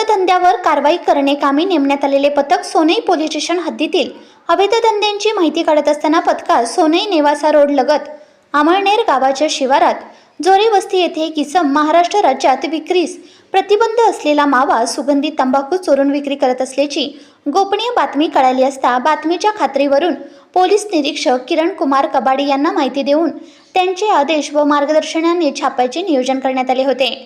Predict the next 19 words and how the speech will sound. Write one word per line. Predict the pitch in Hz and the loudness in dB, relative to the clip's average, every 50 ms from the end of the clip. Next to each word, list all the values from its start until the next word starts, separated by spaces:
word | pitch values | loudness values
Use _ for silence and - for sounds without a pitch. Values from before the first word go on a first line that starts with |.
| - - _ _ _ _ _ _ - | -20 -20 _ _ _ _ _ _ -2
मिळालेल्या | 320 349 370 381 392 392 381 415 427 359 | 0 2 2 2 2 2 0 0 0 0
गोपनीय | 320 311 311 330 320 349 | -2 -2 0 0 0 0
बातमीच्या | 392 403 302 285 294 269 285 269 302 294 | 0 0 -2 -2 0 -2 0 0 0 0
ठिकाणी | 294 294 285 285 285 294 339 302 | 0 -2 -2 0 0 0 0 -2
छापा | 311 311 - - 262 | -2 -4 -2 -2 -2
टाकला | 254 262 254 254 254 247 | -2 -2 -2 0 0 0
असता, | 262 269 - - 294 233 - - - - - _ _ _ - | 0 0 -2 -4 -4 -4 -4 -8 -16 -20 -20 _ _ _ -2
तेथे | 392 381 403 370 427 466 453 466 | -2 -2 0 2 2 2 2 0
इसम | 277 277 - - 349 339 339 | -6 -8 -2 -2 0 0 0
नामे | 294 262 269 302 381 359 269 254 - - - - _ _ | 0 0 0 0 0 -2 -2 -4 -6 -14 -20 -20 _ _
सुनील | - - 392 349 403 466 - - - | -6 -4 -2 0 0 0 -2 -2 -4
अण्णासाहेब | 277 277 269 277 285 285 285 294 269 285 339 349 - | -4 -2 0 0 -2 -2 -2 -4 -2 -2 -4 -2 -2
येळे | 311 247 247 254 262 302 370 320 226 - - - - - _ _ | -6 -2 0 0 2 2 0 -2 -4 -4 -8 -16 -20 -20 _ _
यांना | 339 349 381 427 427 - | -2 -2 -2 -2 -2 0
ताब्यात | 370 285 277 254 302 311 302 | 0 0 0 0 0 -2 -2
घेऊन | 294 285 302 302 311 403 494 | -2 -2 0 0 0 -2 -2
त्यांची | - 370 311 285 285 302 285 | -2 -2 -2 -2 -2 -2 -2
झडती | 254 285 262 262 262 294 | -2 -2 -2 -2 -4 -4
घेतली. | 269 233 277 277 - 254 262 254 | -4 -4 -6 -6 -4 -4 -4 -4